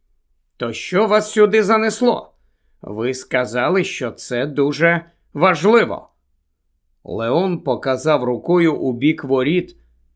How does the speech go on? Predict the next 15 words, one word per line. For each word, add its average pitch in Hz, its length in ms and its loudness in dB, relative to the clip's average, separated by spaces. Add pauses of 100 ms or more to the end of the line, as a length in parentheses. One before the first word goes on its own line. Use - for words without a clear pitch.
пропонуючи 143 840 -4
пройти 120 640 -6
на 127 200 -4
територію. 127 800 -2 (1000)
«Я 170 400 2
поки 185 480 0
не 185 160 2
можу 151 320 0
розповісти 131 760 -2
у 147 160 4
деталях, 143 640 0
однак, 123 480 -2
повірте 165 800 4 (240)
чесному 165 720 0
слову, 170 600 -2